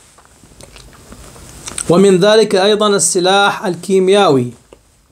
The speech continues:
لأنه يقتل كل الأحياء، كل الأحياء، كل من يتنفس في هذا الحيز الذي أطلق فيه السلاح الكيميائي سيموت.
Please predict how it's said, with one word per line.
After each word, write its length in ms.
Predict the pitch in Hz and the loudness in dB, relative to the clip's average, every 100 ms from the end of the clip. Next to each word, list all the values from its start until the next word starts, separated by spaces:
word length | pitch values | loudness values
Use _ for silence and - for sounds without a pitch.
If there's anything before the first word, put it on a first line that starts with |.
| _ _ - - | _ _ -14 -2
لأنه 540 | 170 175 180 165 170 | 2 2 2 4 4
يقتل 400 | 185 196 - 175 170 | 4 2 -2 -4 0
كل 760 | 190 202 233 254 269 262 262 | 2 4 4 2 0 0 0
الأحياء، 680 | 269 262 233 - 202 170 - - - _ _ _ _ _ _ _ _ - - _ - | 0 0 -2 -2 0 0 -4 -14 -20 _ _ _ _ _ _ _ _ -20 -20 _ -4
كل 300 | - 277 247 | 2 4 4
الأحياء، 540 | 233 185 180 147 - | 2 0 -2 -2 -4
كل 200 | - 262 | -4 0
من 340 | 240 220 196 175 - - - - | 0 0 -2 -4 -12 -20 -6 -2
يتنفس 1000 | 185 202 254 254 - 165 170 - - - _ - - | 0 2 2 0 0 0 0 0 -4 -8 _ -20 -4
في 200 | 185 170 | 0 2
هذا 360 | 226 277 277 | 2 2 2
الحيز 840 | 233 - 240 220 226 269 254 - - _ _ _ _ 185 | 0 0 0 2 0 0 -2 -6 -12 _ _ _ _ 0
الذي 340 | 196 220 208 | 2 2 2
أطلق 440 | 254 - 226 220 208 | 0 2 0 2 0
فيه 240 | 233 214 | 2 2
السلاح 580 | 202 - 208 214 214 - | 2 0 2 2 0 -2
الكيميائي 840 | 190 - 202 196 196 202 214 226 - | -6 -2 0 2 2 2 2 -2 -8
سيموت. 680 | - 247 220 165 131 131 - | -2 2 2 2 -4 -6 -16